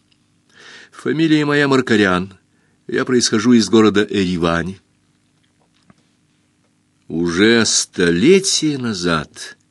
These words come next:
слово «измена» казалось взятым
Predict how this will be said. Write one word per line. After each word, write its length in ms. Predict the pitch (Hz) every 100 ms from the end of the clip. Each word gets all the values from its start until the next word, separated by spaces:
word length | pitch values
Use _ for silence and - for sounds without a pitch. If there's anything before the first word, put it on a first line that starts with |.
| _ _ _ _ _ _ _ _
слово 720 | - - - 143 190 180 175
«измена» 840 | - 156 151 120 135 165 185 170 165
казалось 460 | 147 139 151 135
взятым 680 | 127 101 151 170 165 147